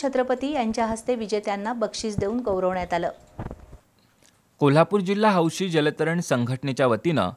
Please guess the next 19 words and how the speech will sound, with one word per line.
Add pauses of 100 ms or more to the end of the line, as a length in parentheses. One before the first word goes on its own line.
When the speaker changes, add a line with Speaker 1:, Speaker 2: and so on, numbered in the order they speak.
Speaker 2:
रविवारी
रंकाळा
तलावात
जलतरण
स्पर्धा
झाली. (420)
त्यामध्ये
सुमारे
तीनशे
पंचवीस
स्पर्धकांनी
सहभाग
घेतला. (720)
श्रीमंत
शाहू
छत्रपती
महाराज
यांच्या
अमृत